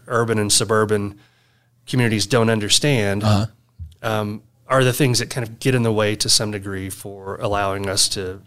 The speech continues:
Speaker 1: to provide help.
Speaker 2: So tell me a little bit more about wh-, you know, s-, what you guys are working on this coming year that we're excited about.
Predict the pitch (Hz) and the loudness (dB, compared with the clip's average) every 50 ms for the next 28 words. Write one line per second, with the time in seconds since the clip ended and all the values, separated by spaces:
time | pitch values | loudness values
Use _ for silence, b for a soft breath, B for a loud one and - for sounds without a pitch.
0 | _ _ - - - - 113 98 98 95 95 104 92 - _ _ _ _ _ _ | _ _ -12 -12 -6 -6 -4 -2 -2 -4 -4 -8 -14 -16 _ _ _ _ _ _
1 | _ _ - - 151 143 135 127 117 - - _ _ _ _ _ _ _ _ _ | _ _ -2 2 4 4 4 4 2 -2 -6 _ _ _ _ _ _ _ _ _
2 | _ - - 156 165 170 165 160 156 147 135 117 120 127 131 135 127 - 110 - | _ 0 2 2 2 4 4 2 4 4 4 4 4 4 4 4 4 2 0 -6
3 | 120 123 117 - - - 113 107 101 - - 135 123 127 123 120 117 113 110 110 | -4 -6 -6 -6 -4 0 2 2 4 2 2 2 2 2 4 4 4 4 4 2
4 | 110 113 - - 113 104 101 101 - - - 107 104 101 98 95 90 95 92 - | 0 0 2 2 2 2 4 2 2 2 2 2 4 4 4 2 0 -2 -4 -8
5 | - 101 98 98 101 98 98 90 - - 95 92 90 92 90 85 82 85 - | -8 -6 -2 0 2 2 2 2 2 2 2 2 2 2 0 0 0 0 -2